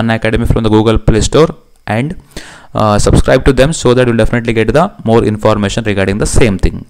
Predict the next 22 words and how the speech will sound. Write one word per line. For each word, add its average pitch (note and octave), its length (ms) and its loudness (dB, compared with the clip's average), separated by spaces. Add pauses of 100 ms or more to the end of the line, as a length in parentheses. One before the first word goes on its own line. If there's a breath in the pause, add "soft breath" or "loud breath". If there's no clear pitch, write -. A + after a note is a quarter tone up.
(140)
Okay, F3 160 -2 (920 loud breath)
let F3+ 160 2
me F#3+ 100 4
move F3+ 140 4
to F#3 80 2
the D3+ 60 2
next - 140 2 (100)
problem B2 300 2 (120)
now. D#3 160 0
Next - 180 2
problem B2 180 2 (100)
move A2+ 160 2
ಆಗ್ತಾನೆ G2+ 320 -2
ಇವಾಗ. F#2+ 180 0 (540)
What F#3+ 220 4 (140)
are D3+ 160 6 (100)
the D#3 100 4 (460)
X - 160 0 (140)
and D#3+ 160 0 (220)
Y C#3 40 4 (160)
components B2+ 560 0 (180)
of A#2 120 2